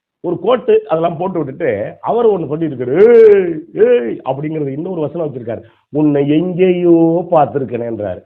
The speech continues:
ஏயா, தகப்பனை கொலை பண்ணால எப்பவும் தெரியாதா? உன்னை எங்க-, இப்ப கடைசி வரைக்கும் நான் கூட பயங்கரமா ஏதோ டெஸ்ட் இருக்கும் போல இருக்கு அப்படின்னா,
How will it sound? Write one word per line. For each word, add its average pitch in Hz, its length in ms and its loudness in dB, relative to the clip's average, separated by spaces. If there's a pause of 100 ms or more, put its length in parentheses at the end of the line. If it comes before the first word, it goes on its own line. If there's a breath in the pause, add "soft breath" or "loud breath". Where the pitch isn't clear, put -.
(300)
ஏயா, 123 520 -2 (140)
தகப்பனை 202 540 0
கொலை 185 240 0
பண்ணால 175 540 -2
எப்பவும் 170 360 -8
தெரியாதா? 151 680 -4 (1400)
உன்னை 160 400 -2
எங்க-, 151 240 -4
இப்ப 151 340 -4
கடைசி 208 420 0
வரைக்கும் 208 300 -4
நான் 127 280 -6
கூட 208 160 -2
பயங்கரமா 202 640 -4
ஏதோ 190 140 -6
டெஸ்ட் 180 340 -12
இருக்கும் 175 260 -8
போல 156 120 -2
இருக்கு 135 160 -8
அப்படின்னா, 156 460 -4